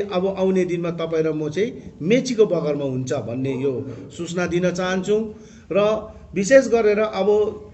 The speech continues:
यसपालि भारतवर्षभरि छरिएर गोर्खा जातिको निम्ति एउटा उन्मुक्तिको निम्ति एउटा बिजेपी माथि पूर्ण भरोसा र आशा छ र यसपालि पनि ग्रास लेभलको जनता, जुन चाहिँ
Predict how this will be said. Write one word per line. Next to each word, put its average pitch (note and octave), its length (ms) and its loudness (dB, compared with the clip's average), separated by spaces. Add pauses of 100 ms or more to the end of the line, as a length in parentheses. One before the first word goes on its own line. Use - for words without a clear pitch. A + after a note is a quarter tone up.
(200)
यसपालि B3 560 4 (800)
भारतवर्षभरि G3 920 0
छरिएर F3+ 460 0
गोर्खा E3+ 280 -4
जातिको D#3 480 -6
निम्ति E3 440 -4
एउटा G3 400 0
उन्मुक्तिको A#3+ 580 0
निम्ति A3+ 400 0 (480)
एउटा G3+ 220 4
बिजेपी F#3+ 420 0
माथि F#3+ 280 0 (100)
पूर्ण G#3+ 280 -2 (120)
भरोसा F#3+ 320 -2
र G3+ 60 -2
आशा F3 420 -6
छ A3 80 -4 (400)
र B3 120 6
यसपालि B3+ 560 4
पनि A#3+ 280 0 (760)
ग्रास B3 380 0
लेभलको A#3 380 6
जनता, F#3+ 420 0
जुन G3+ 200 -4
चाहिँ G#3 200 4